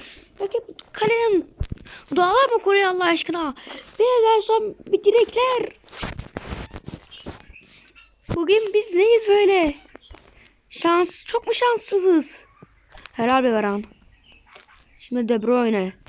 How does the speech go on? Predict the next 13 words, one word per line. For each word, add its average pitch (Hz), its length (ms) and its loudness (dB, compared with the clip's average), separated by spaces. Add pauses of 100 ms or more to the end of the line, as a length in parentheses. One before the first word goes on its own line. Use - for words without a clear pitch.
(280)
Şimdi 285 280 2
Messi. 262 760 0 (600)
Oradan 339 360 2
Ronaldo. 320 640 2 (600)
Ronaldo 494 420 4
kaç 571 200 2
oradan 523 240 2
Zlatan. 466 560 0 (280)
Zlatan 403 1300 -2
vuramıyor. 466 640 2 (1200)
Ver - 60 -6
lan 277 160 0
topu. 208 300 -10